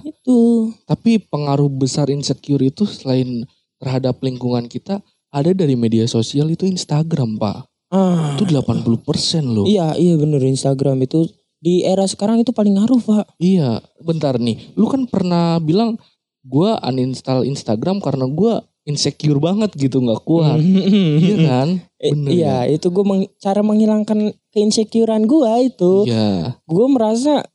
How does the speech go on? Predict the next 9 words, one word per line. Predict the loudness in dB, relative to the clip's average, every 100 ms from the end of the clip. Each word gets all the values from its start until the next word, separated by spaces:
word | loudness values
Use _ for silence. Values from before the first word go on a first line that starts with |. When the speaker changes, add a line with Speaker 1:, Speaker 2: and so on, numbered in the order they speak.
| _
Speaker 1:
gua | -2 2 2 0 _
tiap | -4 -2 -4 _
liat | -2 0
Instagram, | 0 0 0 2 2 2
gua | 2 2
men-, | 2 2
jadi | 0 -2 0
insecure | 2 2 0 2 2
gitu. | 2 0 -4